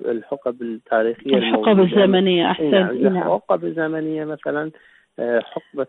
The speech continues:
Speaker 1: العيلاميين، حقبة الماديين،
Speaker 2: مهم.
Speaker 1: حقبة الإخمينيين والأشكانيين أو الفرتيين والساسانيين.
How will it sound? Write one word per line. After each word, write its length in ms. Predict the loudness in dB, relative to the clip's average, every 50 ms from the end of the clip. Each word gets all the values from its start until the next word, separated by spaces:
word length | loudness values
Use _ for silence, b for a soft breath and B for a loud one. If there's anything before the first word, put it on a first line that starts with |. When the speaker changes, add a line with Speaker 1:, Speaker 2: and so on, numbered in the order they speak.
| -6
Speaker 1:
العيلاميين، 760 | -6 -2 -2 -2 0 0 -2 -2 -2 -2 -4 -4 -4 -4 -6
حقبة 380 | -6 -8 -12 -12 _ -8 -8 -8 -6 -6
الماديين، 680 | -6 -6 -4 -2 -2 -4 -4 -4 -4 -2 -2 -2 -2 -2
Speaker 2:
مهم. 200 | -2 -4 -4 -6
Speaker 1:
حقبة 160 | -6 -8 -10 -8
الإخمينيين 880 | -4 -4 -4 -4 -4 -6 -4 -4 -4 -2 -2 -2 -2 -2 -4 -4 -6 -8 b b b b b b b -4
والأشكانيين 760 | -2 0 2 2 0 0 -2 -2 -2 0 0 2 2 2 2
أو 140 | 2 0 0
الفرتيين 680 | -2 0 0 0 0 0 -2 -2 -4 -2 -2 0 0
والساسانيين. 840 | -2 -4 0 2 4 4 2 2 0 -4 -2 -4 -6 -8 -10 -12